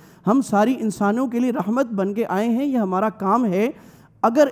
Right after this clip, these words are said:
इस तरह हम अपना पैगाम और अपना काम सही करते रहेंगे तो हुक्मरान या अदलिया कोई और गलत काम करे, अल्लाह हमसे नहीं पूछेगा। लेकिन अगर हम ब्लेम गेम खेलते रहेंगे, अपनी गलती नहीं मानेंगे,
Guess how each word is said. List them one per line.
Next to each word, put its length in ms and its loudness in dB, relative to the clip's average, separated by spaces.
इस 180 -4
तरह 160 4
हम 300 2
अपना 300 -2
पैगाम 480 0
और 180 -6
अपना 300 -2
काम 280 0
सही 260 -2
करते 360 -2
रहेंगे 560 2
तो 100 -2
हुक्मरान 720 0
या 140 0
अदलिया 440 0
कोई 180 -2
और 260 0
गलत 260 -2
काम 260 0
करे, 200 -2
अल्लाह 240 0
हमसे 220 -2
नहीं 100 0
पूछेगा। 440 -8
लेकिन 220 -2
अगर 180 -2
हम 120 -2
ब्लेम 400 6
गेम 220 2
खेलते 340 2
रहेंगे, 540 2
अपनी 300 -2
गलती 320 2
नहीं 220 2
मानेंगे, 580 2